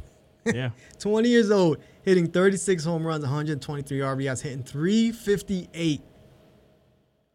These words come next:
Speaker 2: Amazing. And then playing shortstop, who is a, which is a grueling position to play
Speaker 1: For
Speaker 2: in,
Speaker 1: sure.
Speaker 2: in, in baseball. So you have these guys here. Then you get into, like, your Joey, Joey Coras, your Paul Sorrentos, who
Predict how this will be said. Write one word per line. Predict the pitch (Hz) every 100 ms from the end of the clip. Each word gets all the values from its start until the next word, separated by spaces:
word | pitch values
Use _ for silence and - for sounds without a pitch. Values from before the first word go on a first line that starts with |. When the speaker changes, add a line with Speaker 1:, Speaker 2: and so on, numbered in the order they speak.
| -
Speaker 2:
Amazing. | 139 143 143 127 113 -
And | 170
then | 196
playing | 185 202 185
shortstop, | - 170 156 143 127
who | 151
is | 135
a, | 139
which | 165 156
is | 139
a | 135
grueling | 135 160 143
position | 131 127 131 127 123
to |
play | - 135 123
Speaker 1:
For |
Speaker 2:
in, | 120
Speaker 1:
sure. | 113 104 92
Speaker 2:
in, |
in | 135 127 131
baseball. | 135 135 - 123 117 - - - - -
So | -
you | 143 156
have | 180 180
these | 151 220 226
guys | 170 156 139 123
here. | 131 135
Then | 156 202
you | 202
get | 196 185
into, | 156 156
like, | 143 131
your | 127 123
Joey, | 117 131 127 120 - -
Joey | 135 120
Coras, | 120 180 190 185 175 170 165 - - - -
your | 139
Paul | - 143
Sorrentos, | 127 127 151 175 170 175 170 165 139
who | 160 151